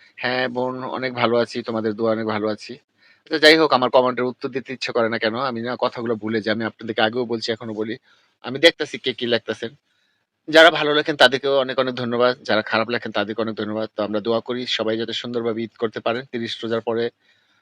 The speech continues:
তারাবি নামাজের পরে, পাঁচ ওয়াক্ত নামাজের পরে সুন্দরভাবে যেন আপনারা ঈদ করতে পারেন। আর ভাই, আমরা গরিব শিল্পী যারা আছি, তাদের একটা ঈদ কোনো রকমে আর কি। যাক, আল্লাহ যাকে যেভাবে রাখছে, আল্লাহর কাছে অনেক শুকর। কেউর পয়সা আছে, কেউর পয়সা নাই,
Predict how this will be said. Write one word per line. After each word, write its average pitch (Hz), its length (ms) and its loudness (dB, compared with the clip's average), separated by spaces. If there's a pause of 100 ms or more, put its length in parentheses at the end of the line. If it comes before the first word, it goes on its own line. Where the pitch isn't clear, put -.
(260)
তারাবি 117 280 2
নামাজের 117 340 -4
পরে, 117 220 4
পাঁচ 117 220 2
ওয়াক্ত 120 160 -4
নামাজের 117 340 -2
পরে 117 240 -8
সুন্দরভাবে 135 520 -2
যেন 110 200 -4
আপনারা 110 320 -4
ঈদ 110 220 -2
করতে 117 220 -6
পারেন। 120 280 -4 (1040)
আর 139 180 4
ভাই, 143 160 10
আমরা 139 280 8 (260)
গরিব 127 220 4
শিল্পী 117 300 -4
যারা 113 260 4
আছি, 110 220 -6
তাদের 120 280 0
একটা 135 160 -4
ঈদ 123 280 -4 (880)
কোনো 147 160 -2
রকমে 117 300 -4
আর 98 60 -6
কি। - 180 -20 (480)
যাক, 156 220 6
আল্লাহ 131 320 2
যাকে 120 280 2
যেভাবে 117 320 0
রাখছে, 110 340 -2
আল্লাহর 110 220 -4
কাছে 104 220 -10
অনেক 110 140 -8
শুকর। - 360 -12 (760)
কেউর 113 200 2
পয়সা 113 320 2
আছে, 107 300 -4
কেউর 110 200 -6
পয়সা 110 300 -4
নাই, 107 220 -10